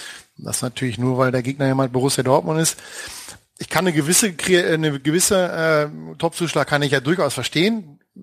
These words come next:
ne, dass man, dass man da sagt, "Pass auf, äh, wenn, wenn ihr Fußball sehen wollt oder ihr wollt die T S G Hoffenheim sehen, dann könnt ihr das genauso gut wie gegen Ingolstadt, also gegen uns, äh, oder gegen, gegen Borussia Dortmund", ähm, dass man da ein bisschen mehr nimmt, aber man sollte in dem Fall zumindest mal den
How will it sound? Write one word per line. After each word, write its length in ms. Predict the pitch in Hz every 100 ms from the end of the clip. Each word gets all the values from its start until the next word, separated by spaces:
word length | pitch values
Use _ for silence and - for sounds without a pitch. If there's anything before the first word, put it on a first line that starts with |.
| - -
ne, 200 | 160 170
dass 160 | 151
man, 240 | 147 139 139
dass 120 | 139
man 100 | 135
da 100 | 127
sagt, 200 | 147 -
"Pass 120 | 127
auf, 220 | 135 151 - - - -
äh, 300 | 262 147 131 131 - - - -
wenn, 400 | 131 131 131 127
wenn 100 | 131
ihr 100 | 127
Fußball 320 | 139 156 135
sehen 220 | 143 139
wollt 240 | 139 143
oder 140 | 156 135
ihr 100 | 127
wollt 200 | 131 -
die 80 | 127
T 120 | 135
S 100 | 123
G 80 | 127
Hoffenheim 360 | 135 147 143
sehen, 100 | 139
dann 100 | 131
könnt 160 | 135 135
ihr 40 |
das 120 | 127
genauso 280 | - 127 131
gut 180 | 135 123
wie 80 | 131
gegen 200 | 131 131
Ingolstadt, 340 | 135 131 -
also 160 | - 113
gegen 180 | 123 120
uns, 260 | 185 - - - - - - -
äh, 60 | 131
oder 120 | 127
gegen, 240 | 127 127
gegen 200 | 120 131
Borussia 300 | 123 123 -
Dortmund", 420 | 127 147 175 175 - - - - 139
ähm, 160 | 123 -
dass 160 | 117
man 100 | 123
da 120 | 120 127
ein 100 | 131
bisschen 280 | - 127
mehr 160 | 123 123
nimmt, 240 | 160 202
aber 240 | - 143 160
man 160 | 147
sollte 280 | 131 139 139
in 100 | 131
dem 180 | 120 135
Fall 140 | 143 123
zumindest 440 | 131 143 139 127
mal 160 | 131 120
den 400 | 123 117 120